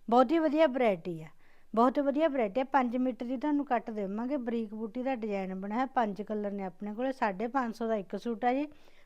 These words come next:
ਹਜ਼ਾਰ ਦੇ ਦੋ ਸੂਟ। ਤੁਸੀਂ ਘਰ ਬੈਠੇ ਸੂਟ ਮੰਗਵਾ ਸਕਦੇ ਹੋ। ਪਹਿਲਾਂ ਆਪਣੇ ਕੋਲੇ ਨੇਵੀ ਬਲੂ ਕਲਰ ਆ, ਜੋ ਵੀ ਤੁਹਾਨੂੰ ਕਲਰ ਡਿਜ਼ਾਈਨ ਪਸੰਦ ਆ ਤੁਸੀਂ ਸਿਲੈਕਟ ਕਰ ਸਕਦੇ ਹੋਗੇ। ਕੱਪੜਾ ਦੇਖੋ ਤੁਸੀਂ, ਬਹੁਤ ਹੀ ਸੋਹਣਾ,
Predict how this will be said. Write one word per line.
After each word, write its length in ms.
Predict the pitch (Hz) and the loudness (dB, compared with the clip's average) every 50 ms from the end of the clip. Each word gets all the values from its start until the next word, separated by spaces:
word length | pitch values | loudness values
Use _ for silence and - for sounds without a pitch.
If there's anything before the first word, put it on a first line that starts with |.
| - | -2
ਹਜ਼ਾਰ 360 | - 262 269 269 262 262 254 240 | 2 4 6 6 6 6 4 4
ਦੇ 120 | 240 262 | 0 0
ਦੋ 200 | 214 233 214 185 | 0 0 -2 -2
ਸੂਟ। 280 | 165 - 180 156 - 160 - - - - - - - - | -2 -6 -10 -12 -14 -18 -20 -20 -20 -20 -20 -20 -16 -8
ਤੁਸੀਂ 160 | - 247 302 349 | -4 -2 0 4
ਘਰ 200 | - 339 320 302 | 6 6 6 6
ਬੈਠੇ 300 | 240 226 240 233 - 285 269 | 4 0 -2 -2 -2 -2 -2
ਸੂਟ 200 | 277 294 262 285 | -2 -2 -2 -2
ਮੰਗਵਾ 400 | 277 269 262 240 240 226 214 202 | -2 -2 0 0 2 2 0 2
ਸਕਦੇ 320 | - 240 233 240 226 294 | 2 0 0 0 0 -2
ਹੋ। 40 | 262 | -2
ਪਹਿਲਾਂ 260 | 233 254 247 262 285 | -2 0 0 2 0
ਆਪਣੇ 260 | 285 277 - 262 262 254 | 0 0 -2 -2 -2 -2
ਕੋਲੇ 180 | 220 269 262 254 | -2 -2 0 0
ਨੇਵੀ 300 | 254 247 240 233 240 254 | 0 0 -2 -2 -2 -4
ਬਲੂ 300 | 214 220 226 214 233 247 | -2 0 0 0 0 0
ਕਲਰ 280 | 311 302 285 285 294 | 0 0 2 2 2
ਆ, 80 | 294 294 294 - - - - - - - - - - - - - - - - - - - | 0 0 -4 -6 -18 -20 -20 -20 -20 -20 -20 -20 -20 -20 -20 -20 -20 -20 -20 -20 -10 0
ਜੋ 180 | 185 240 254 262 | 4 4 6 6
ਵੀ 100 | 262 294 | 4 2
ਤੁਹਾਨੂੰ 240 | 294 349 339 320 294 | 2 2 2 2 2
ਕਲਰ 240 | - 285 262 254 254 | 0 -2 0 0 0
ਡਿਜ਼ਾਈਨ 300 | 233 254 254 247 240 247 | 0 0 0 0 0 -2
ਪਸੰਦ 380 | 233 - 233 - 269 247 240 240 | -4 -6 -2 -2 0 0 0 0
ਆ 40 | 240 | -2
ਤੁਸੀਂ 160 | 233 269 254 | -2 -2 -4
ਸਿਲੈਕਟ 360 | - - 240 226 214 202 - 202 | -4 -2 -2 -2 -2 -2 -4 -4
ਕਰ 200 | 202 214 196 180 | -2 -2 -2 -2
ਸਕਦੇ 360 | - 214 208 202 208 202 240 | -4 -4 -4 -4 -4 -4 -2
ਹੋਗੇ। 240 | 262 269 269 302 320 330 - - - - - - - - - | -2 0 0 -2 -4 -6 -10 -16 -18 -18 -20 -20 -20 -8 -4
ਕੱਪੜਾ 340 | - 254 208 - 269 269 269 269 | -4 -4 -2 4 6 8 8 8
ਦੇਖੋ 260 | 240 208 - - 208 | 6 2 0 -4 -6
ਤੁਸੀਂ, 260 | 202 214 202 254 269 | -6 -6 -6 -6 -4
ਬਹੁਤ 320 | 226 220 220 220 202 214 | -2 -2 -2 -2 -4 -4
ਹੀ 80 | 247 240 | -4 -6
ਸੋਹਣਾ, 360 | - - 208 175 170 180 196 | -4 -4 -6 -6 -6 -8 -10